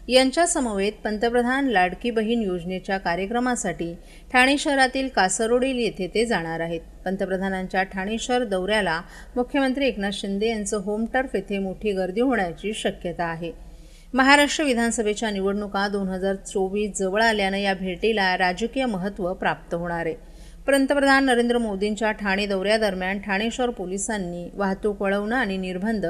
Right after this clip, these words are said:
जाहीर केलेत. गुरुवारी तीन ऑक्टोबरपासून हे निर्बंध लागू होणार असल्याचं पोलिसांनी सांगितलं.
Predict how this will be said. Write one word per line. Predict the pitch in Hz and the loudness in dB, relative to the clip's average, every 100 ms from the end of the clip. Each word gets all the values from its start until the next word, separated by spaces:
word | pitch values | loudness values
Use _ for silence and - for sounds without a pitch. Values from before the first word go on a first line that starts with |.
| 190 | 0
जाहीर | 196 170 170 170 | 0 0 -2 -6
केलेत. | 175 170 165 - - - - - - | -4 -4 -6 -10 -20 -20 -20 -18 -2
गुरुवारी | 247 269 277 302 | 2 6 6 4
तीन | 302 277 | 2 0
ऑक्टोबरपासून | 226 - 240 247 254 220 226 | 0 0 2 2 2 0 0
हे | 220 | -2
निर्बंध | 220 196 190 214 208 | 0 -2 -2 0 2
लागू | 208 180 175 | 2 2 2
होणार | 220 226 214 | 0 0 2
असल्याचं | 196 - 190 180 202 | 0 0 -4 -2 -4
पोलिसांनी | 196 170 170 175 170 196 | -6 -6 -6 -6 -6 -4
सांगितलं. | 214 185 160 156 156 | -2 -4 -6 -8 -8